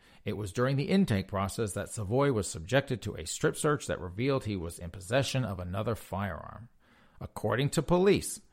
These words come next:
listen to this. This is the good part, White Boy Malcolm X.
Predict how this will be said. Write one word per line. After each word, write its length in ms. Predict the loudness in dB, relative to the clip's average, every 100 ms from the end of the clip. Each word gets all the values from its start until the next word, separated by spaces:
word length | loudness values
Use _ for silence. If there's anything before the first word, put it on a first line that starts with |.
| _ -18
listen 340 | -6 -4 0 4
to 80 |
this. 200 | 6 4
This 160 | 2 -8
is 100 | -6
the 80 | -2
good 160 | 0
part, 220 | 0 -4 -4
White 160 | -8
Boy 80 | -6
Malcolm 280 | -8 -6 -6
X. 220 | -6